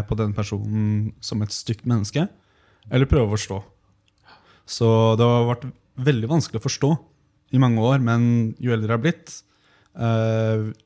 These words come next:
det har vært, jeg har jo satt veldig pris på at mamma har fortalt meg, eh, hvordan ting har vært, eh, at hun har fått med seg hvordan ting har vært hjemme hos dette søskenparet. Som da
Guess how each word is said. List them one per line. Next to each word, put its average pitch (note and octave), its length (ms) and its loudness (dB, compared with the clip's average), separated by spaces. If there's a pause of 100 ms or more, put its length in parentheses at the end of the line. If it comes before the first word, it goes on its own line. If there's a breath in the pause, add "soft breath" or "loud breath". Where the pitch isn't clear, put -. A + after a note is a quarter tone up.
(220)
det B2+ 80 -4
har A#2 160 2
vært, - 120 -10 (220)
jeg A#2+ 160 0
har A#2 160 2
jo A2+ 140 0 (2500 soft breath)
satt A#2 200 -2
veldig A#2+ 240 2
pris A2+ 220 0
på A#2+ 100 0
at B2 60 0
mamma A2 200 2
har - 120 -6
fortalt G#2+ 480 -4
meg, C3+ 160 2 (480)
eh, A2 340 2
hvordan A2 600 0
ting A2+ 200 -2
har A2+ 240 0
vært, - 120 -20 (340)
eh, A2 240 -2
at - 280 -8
hun A#2+ 100 0
har A#2 100 -2
fått A#2+ 120 -4
med A2 100 -4
seg A#2+ 120 0
hvordan A#2 200 2
ting A#2 120 0
har A2 80 -2
vært C3 120 -4
hjemme C#3 300 4 (600 soft breath)
hos F#3 160 2
dette B2 240 -2
søskenparet. G#2 560 -4 (1200 soft breath)
Som B2 240 0
da G#2+ 580 2